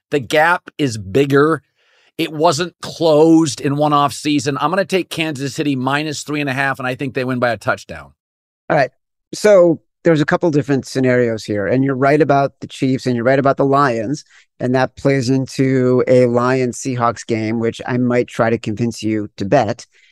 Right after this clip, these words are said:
Speaker 2: Um, but with that game against the Lions,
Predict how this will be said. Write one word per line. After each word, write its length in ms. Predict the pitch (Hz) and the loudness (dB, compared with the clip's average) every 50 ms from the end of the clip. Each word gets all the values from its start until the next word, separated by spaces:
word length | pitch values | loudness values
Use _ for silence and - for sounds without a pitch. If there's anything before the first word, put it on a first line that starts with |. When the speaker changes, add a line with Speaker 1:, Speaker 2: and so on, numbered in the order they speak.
| _ _ _ | _ _ _
Speaker 2:
Um, 540 | 147 151 151 143 139 135 127 131 131 127 131 _ _ _ _ _ _ | 0 2 2 2 2 2 2 0 -2 -4 -6 _ _ _ _ _ _
but 460 | 170 165 156 151 147 143 - - - _ _ _ | 4 4 6 6 6 4 2 0 -2 _ _ _
with 280 | - 156 160 170 156 - | -2 2 2 2 2 2
that 300 | 120 160 160 185 185 - | 0 0 2 0 -2 -4
game 440 | - 160 156 151 151 147 147 143 139 - - | -4 -2 -2 0 2 2 2 2 0 -2 -4
against 380 | 135 131 117 139 147 - - - | -6 -2 2 2 2 2 2 0
the 80 | 143 | 2
Lions, 580 | 127 127 120 120 120 117 120 117 113 117 113 | 2 2 2 0 0 -2 -2 -2 -2 -2 -4